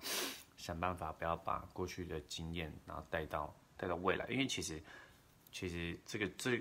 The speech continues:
这个应该就是说，当我透视这件事情，我就发现，呃，我的恐惧是从哪里来。那我透视这件事情，就是我先邀请我的恐惧，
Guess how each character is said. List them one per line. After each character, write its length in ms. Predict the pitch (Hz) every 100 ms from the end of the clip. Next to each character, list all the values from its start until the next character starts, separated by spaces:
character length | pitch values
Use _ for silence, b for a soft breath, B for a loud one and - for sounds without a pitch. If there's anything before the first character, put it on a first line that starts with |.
| 92
这 160 | -
个 100 | 151
应 100 | 85
该 80 | 101
就 100 | 92
是 40 | 90
说， 240 | 90 90 -
当 160 | 107
我 140 | 98 82
透 260 | - 101
视 160 | 87 87
这 100 | 85
件 80 | 82
事 160 | 80 90
情， 100 | 78
我 40 |
就 140 | 80
发 220 | 80 78 80
现， 200 | 82 78 B B B B - -
呃， 340 | 80 73 69 -
我 120 | 80
的 140 | 78
恐 400 | 78 - 73 73 76
惧 180 | 98 90
是 260 | 85 87
从 220 | - - 78
哪 180 | 76
里 100 | 76 71
来。 160 | - - -
那 320 | 95 90 87 B B B B - -
我 140 | - 87
透 200 | - 98
视 100 | 98
这 20 |
件 180 | 95 92
事 120 | 90
情， 120 | 90 78
就 80 |
是 100 | 80
我 140 | 82 78
先 200 | 85 85
邀 180 | 82 85
请 200 | - 78
我 140 | 76
的 80 | 73
恐 220 | 76 - 82 -
惧， 200 | 87